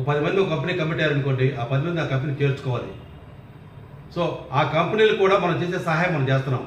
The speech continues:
So, కాబట్టి ఆ కంపెనీలు తప్పకుండా చేర్చుకుంటాయి. So, ఈ రకంగా మనం ముందుకు పోతాం. హైదరాబాద్ ఉద్యోగం కావాలి, ఇంకెక్కడ వద్దు నాకు అని చెప్పంటే, దానికి ఈ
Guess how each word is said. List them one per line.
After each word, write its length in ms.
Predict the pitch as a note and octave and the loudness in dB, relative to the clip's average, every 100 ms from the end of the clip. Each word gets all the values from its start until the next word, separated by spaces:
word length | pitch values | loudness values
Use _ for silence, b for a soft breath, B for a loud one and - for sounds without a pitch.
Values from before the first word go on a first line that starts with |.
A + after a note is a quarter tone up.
| - - - - - - | -10 -18 -20 -20 -20 -12
So, 60 | C#3 D3 | -4 -2
కాబట్టి 300 | D#3+ F#3 G#3+ - - - | 0 0 -2 -4 -10 -6
ఆ 40 | B2+ D3+ | -4 -2
కంపెనీలు 300 | D#3+ F#3+ D3+ | 0 2 2
తప్పకుండా 380 | C#3+ D3 E3 G3 - - - - | -2 -2 -2 -2 -2 -6 -12 -4
చేర్చుకుంటాయి. 480 | D3+ - C3 G2+ - - - - - - | -4 -2 -4 -4 -14 -18 -20 -20 -18 -14
So, 60 | - D#3 F3+ | -10 -4 4
ఈ 20 | G3 | 4
రకంగా 420 | F3+ A3+ A3+ F3+ E3+ F3+ - - - - - | 4 2 2 4 4 2 -2 -10 -16 -18 -6
మనం 140 | D3+ D#3 | -2 0
ముందుకు 220 | E3+ F#3 D3+ | 2 2 2
పోతాం. 220 | C3 - - - - - - | -2 -4 -8 -18 -18 -10 -2
హైదరాబాద్ 440 | E3+ G3 G3+ G3 F#3+ | 2 4 4 4 6
ఉద్యోగం 220 | F#3+ F#3+ | 6 6
కావాలి, 180 | F#3 F3+ | 4 4
ఇంకెక్కడ 280 | F3+ D#3 F#3+ | 2 2 2
వద్దు 120 | F#3+ F#3+ | 2 2
నాకు 140 | F3+ | 2
అని 80 | F3 | 0
చెప్పంటే, 280 | E3+ E3+ E3 E3 E3 - - C3 | 0 0 0 0 -2 -6 -10 -2
దానికి 360 | D3 D#3 D3+ C#3+ C#3+ - - - | 0 0 0 0 0 -6 -14 -4
ఈ 20 | D#3 | 2